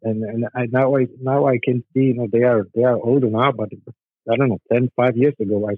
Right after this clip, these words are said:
saw what they were doing. Uh, it, it's not the same anymore. They don't, they don't, they don't know the, the, the, the basics, the basics movements. They, they are not able to do it. And then,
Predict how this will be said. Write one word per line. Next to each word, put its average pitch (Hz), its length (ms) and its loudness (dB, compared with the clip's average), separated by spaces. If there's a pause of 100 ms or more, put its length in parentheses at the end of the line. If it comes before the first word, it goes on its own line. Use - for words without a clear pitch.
saw 135 120 -2
what 139 160 0
they 107 120 2
were 107 140 2
doing. 87 640 -2
Uh, - 20 -20 (640)
it, 98 140 -6 (140)
it's 120 240 -4
not 120 220 2 (180)
the 120 140 2 (140)
same 160 280 0 (180)
anymore. 104 300 -4 (840)
They 113 80 4
don't, 127 300 2 (160)
they 123 120 2
don't, 156 320 -2
they 123 120 2
don't 170 220 2
know 120 260 2
the, 110 340 0 (960)
the, 131 120 0 (540)
the, 113 200 -4 (120)
the 131 60 0
basics, 143 440 0 (580)
the 123 60 -4
basics 151 400 0
movements. 131 600 0
They, 120 160 2
they 120 100 0
are 127 140 2
not 131 160 0 (100)
able 127 260 0
to 123 160 -2
do 131 200 2
it. 110 120 -2 (640)
And 113 140 0
then, 147 280 0